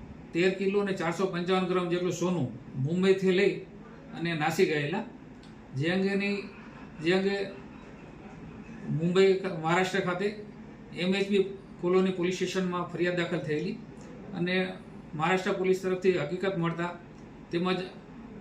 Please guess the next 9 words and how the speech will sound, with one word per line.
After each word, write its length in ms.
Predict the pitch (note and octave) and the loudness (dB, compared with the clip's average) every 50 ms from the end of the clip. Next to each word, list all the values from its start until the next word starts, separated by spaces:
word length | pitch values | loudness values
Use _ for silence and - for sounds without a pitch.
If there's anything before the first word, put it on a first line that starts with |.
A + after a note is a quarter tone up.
| - - - - | -16 -16 -14 -6
અમને 180 | D#3+ E3+ F3+ F#3+ | -2 0 0 2
પણ 160 | F#3 F3+ F#3 | 2 2 2
હકીકત 400 | F#3 F3 F3 F#3+ F#3 F#3+ F#3+ F#3+ | 2 4 4 4 4 4 4 2
મળતા 420 | F3 F3+ F3+ F3 E3+ E3+ E3+ - - - - - - - - - - - - - - - - - - - - - - - - - - - - - - - - - - - - - - - C3+ | 2 0 0 0 0 -2 -2 -4 -8 -14 -16 -16 -18 -18 -18 -18 -16 -16 -16 -16 -16 -16 -16 -16 -16 -16 -16 -16 -16 -16 -16 -16 -18 -18 -16 -16 -16 -16 -16 -16 -16 -16 -14 -14 -10 -6 -6
જુનાગઢ 340 | D3+ D#3+ E3+ F3+ F3+ F#3 F3 | -2 0 0 2 2 2 4
જિલ્લા 240 | D#3+ E3+ F3+ F#3 F#3 | 4 6 6 6 6
પોલીસ, 460 | F3+ F#3 F#3 F#3 F#3+ - - - - - - - - - - - - - - - - - - | 6 4 4 4 4 2 -2 -10 -14 -16 -18 -18 -18 -18 -18 -16 -16 -16 -16 -18 -18 -10 -4
કેશોદ 300 | - D3+ D3 - F#3+ F#3 F#3 | -4 -2 2 4 4 4 4
પોલીસ 460 | F#3 F#3 F#3 F#3+ G3 F#3+ - - - | 4 4 6 6 4 2 0 -4 -10